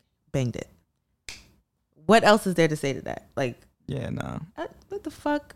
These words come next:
Speaker 1: How old are we? Like, it was just so stupid. I just
Speaker 2: Yeah, that's weird, 'cause especially if you
Speaker 1: Ugh.
Speaker 2: weren't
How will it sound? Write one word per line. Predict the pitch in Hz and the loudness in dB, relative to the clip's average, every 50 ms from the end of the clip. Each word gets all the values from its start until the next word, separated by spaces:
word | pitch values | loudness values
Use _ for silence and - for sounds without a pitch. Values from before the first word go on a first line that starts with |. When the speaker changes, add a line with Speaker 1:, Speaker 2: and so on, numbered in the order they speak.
| - - | -20 -12
Speaker 1:
How | - 311 359 392 - | -6 -4 -4 -2 0
old | - 254 262 247 208 | 0 0 2 2 0
are | 175 | 0
we? | 147 135 127 123 120 | 0 -2 -4 -4 -6
Like, | - - 214 220 202 180 190 - - _ _ _ - | -4 -2 -2 -2 -2 -2 -6 -12 -20 _ _ _ -4
it | - 294 | -2 0
was | 339 370 349 | 0 0 0
just | - 339 302 - | 0 0 -2 0
so | - 254 262 240 | -2 -2 -2 -2
stupid. | - - - - 170 180 170 - 139 131 131 | -4 -8 -6 -6 -6 -6 -6 -6 -10 -8 -10
I | 127 - - - - | -12 -16 -16 -18 -20
just | - - _ _ _ _ _ _ _ _ _ _ _ - | -20 -20 _ _ _ _ _ _ _ _ _ _ _ 8
Speaker 2:
Yeah, | 160 165 147 | 10 12 12
that's | 170 247 285 - | 12 10 8 10
weird, | 190 190 175 135 117 - | 10 10 10 10 8 8
'cause | - 131 127 | 6 6 6
especially | 127 - 202 233 247 277 247 233 | 6 6 4 2 4 4 4 4
if | 226 233 | 4 4
you | 190 185 | 2 4
Speaker 1:
Ugh. | 170 | 6
Speaker 2:
weren't | 175 175 180 175 165 - | 6 8 8 8 6 4